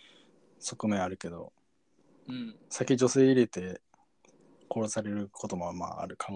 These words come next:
Speaker 1: えられるやんか。
Speaker 2: <laughs>
Speaker 1: それに撃たれてさ。
Speaker 2: ドア開けた瞬間、バーンっつって。
Speaker 1: うん。
Speaker 2: そうやな。
Speaker 1: とかな。
Speaker 2: ありま-、ありますね。
Speaker 1: うん。
Speaker 2: 確かに。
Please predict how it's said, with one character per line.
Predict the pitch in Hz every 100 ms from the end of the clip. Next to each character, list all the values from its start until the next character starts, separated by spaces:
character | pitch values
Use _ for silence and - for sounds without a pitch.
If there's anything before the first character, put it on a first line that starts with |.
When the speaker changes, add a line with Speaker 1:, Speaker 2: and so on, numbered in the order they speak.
| 95
Speaker 1:
え | 95
ら |
れ | 92 92
る |
や | -
ん | -
か。 | - - -
Speaker 2:
<laughs> | - - - - - - - - - - - - - - - - - - - - -
Speaker 1:
そ | 98
れ |
に | 98
撃 | 98
た | 98
れ |
て | 160
さ。 |
Speaker 2:
ド | 170 160
ア |
開 | 170
け | 165
た |
瞬 | 165 165
間、 | 175
バ | - 170 170
ー | 180
ン |
っ | 175
つ | -
っ |
て。 | 160 160 -
Speaker 1:
う | 190
ん。 |
Speaker 2:
そ | 175 - _ _ _ - _ _ _ - - - - - - _ -
う | - - _ _ -
や |
な。 | -
Speaker 1:
と | -
か | -
な。 | 196 - - - - -
Speaker 2:
あ |
り | 131
ま-、 | 127 131
あ |
り | 165 226
ま | 165
す | 160 175
ね。 | 247 - - _ _
Speaker 1:
う | 202 190
ん。 | - _ _ _ - - - _
Speaker 2:
確 |
か |
に。 | -